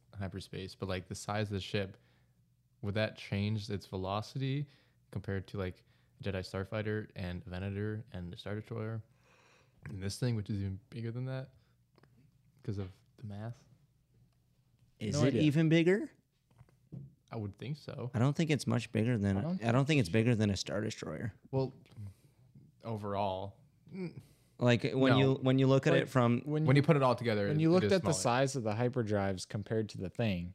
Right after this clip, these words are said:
Speaker 2: Yeah.
Speaker 1: Yeah.
Speaker 3: whereas, like, the hyperdrives in a Star Destroyer, you probably can't even see them. That's how big they are.
Speaker 2: Yeah. Whereas, like, you see, like, someone sticking a V twelve engine inside a Mazda Miata, it's like,
Speaker 3: <laughs>
Speaker 2: okay!
Speaker 1: <laughs> Or,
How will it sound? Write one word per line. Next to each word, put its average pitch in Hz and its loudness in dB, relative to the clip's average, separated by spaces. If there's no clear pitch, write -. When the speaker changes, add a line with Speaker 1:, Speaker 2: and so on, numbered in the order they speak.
Speaker 2:
Yeah. 104 2
Speaker 1:
Yeah. - -12
Speaker 3:
whereas, 123 4
like, 113 0
the 120 -2
hyperdrives 117 0
in 113 -2
a 104 -4
Star 110 -2
Destroyer, 98 -2
you 104 -2
probably 113 0
can't - -2
even 90 -4
see - -2
them. 87 -2
That's 87 -8
how 92 -4
big 87 -4
they 85 -6
are. 82 -8
Speaker 2:
Yeah. 101 -2
Whereas, 120 4
like, 120 2
you 120 6
see, 127 4
like, 117 4
someone 113 2
sticking 110 2
a 104 8
V 104 4
twelve 107 4
engine 104 4
inside 98 4
a 95 4
Mazda 101 6
Miata, 101 6
it's - 2
like, 113 6
Speaker 3:
<laughs> - 4
Speaker 2:
okay! 269 8
Speaker 1:
<laughs> - 8
Or, 254 8